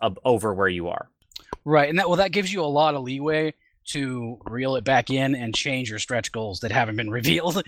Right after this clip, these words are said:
Speaker 2: in the end. Um,
Speaker 1: Yeah.
Speaker 2: because you can, you can better gauge what's going on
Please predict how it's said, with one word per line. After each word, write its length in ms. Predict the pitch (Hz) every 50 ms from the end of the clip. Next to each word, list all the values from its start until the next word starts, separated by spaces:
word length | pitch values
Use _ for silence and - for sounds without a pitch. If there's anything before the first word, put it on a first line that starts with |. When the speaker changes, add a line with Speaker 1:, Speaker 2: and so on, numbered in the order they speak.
| - - - 175 156 -
Speaker 2:
in 160 | 175 185 202
the 160 | 180 170 170
end. 300 | 170 170 170 170 151 - -
Um, 340 | - 147 139 131 131 123 117 - _ _ _ - -
Speaker 1:
Yeah. 120 | - 120 131
Speaker 2:
because 360 | - - 180 165 156 139 131
you 140 | - 185 170 156
can, 180 | 170 165 -
you 100 | 160 160
can 160 | - 170 160
better 220 | 143 165 170 175 165
gauge 320 | 135 151 160 165 160 143
what's 160 | 156 156 -
going 280 | - 170 160 160 147 139
on 360 | 139 151 156 165 165 165 160